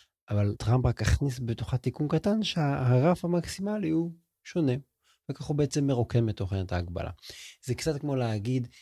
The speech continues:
יש בישראל, אה, איסור לנסוע מעל מהירות, אה, מרבית, אז נגיד העברתי את החוק הזה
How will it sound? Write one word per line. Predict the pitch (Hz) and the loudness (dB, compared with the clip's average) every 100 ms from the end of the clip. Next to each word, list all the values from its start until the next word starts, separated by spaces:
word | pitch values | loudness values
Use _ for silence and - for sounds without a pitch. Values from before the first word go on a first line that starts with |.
| _ | _
יש | 117 101 | -2 0
בישראל, | 110 113 95 - 95 110 107 95 - _ _ | 2 2 2 -2 -2 0 0 -2 -6 _ _
אה, | 113 92 - - | -6 -6 -6 -10
איסור | 87 - 135 | -6 0 2
לנסוע | 120 98 123 101 | 2 2 0 0
מעל | 95 95 | 0 0
מהירות, | 95 87 90 - | 0 0 -2 -2
אה, | 87 85 85 90 98 - - | -2 -2 -4 -6 -10 -14 -10
מרבית, | 107 82 80 135 190 - - - | -4 -2 2 2 2 -4 -20 -12
אז | 104 | -4
נגיד | 98 95 101 | 2 4 4
העברתי | 98 123 113 | 6 4 2
את | |
החוק | - - - | 0 -2 -2
הזה | 92 95 | -2 -2